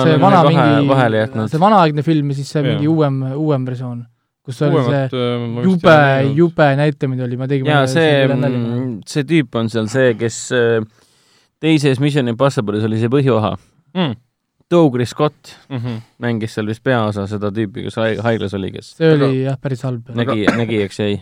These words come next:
Speaker 3: Aga Sii kohta mainiks veel nii palju, et see on loodud Steven Knighti poolt.
Speaker 2: Jaa,
Speaker 1: Ei,
Speaker 2: see on
Speaker 1: see on
Speaker 2: ju see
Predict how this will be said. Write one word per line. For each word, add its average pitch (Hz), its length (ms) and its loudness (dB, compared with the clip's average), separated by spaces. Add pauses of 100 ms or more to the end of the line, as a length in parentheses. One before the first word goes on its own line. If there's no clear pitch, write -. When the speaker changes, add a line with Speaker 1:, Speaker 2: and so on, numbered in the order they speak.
(260)
Speaker 3:
Aga 139 120 -10
Sii 196 240 -2
kohta 143 240 0
mainiks 147 280 -2
veel 139 180 0
nii 151 160 0
palju, 107 240 0
et 107 100 -6
see - 80 -8
on 117 80 -2
loodud 120 300 2
Steven 127 340 -6
Knighti 117 280 -6
poolt. 104 280 -8 (840)
Speaker 2:
Jaa, 143 120 0
Speaker 1:
Ei, 135 60 2
Speaker 2:
see 151 100 -2
on 156 40 2
Speaker 1:
see 156 60 2
on 147 60 0
Speaker 2:
ju 143 160 0
see 139 320 0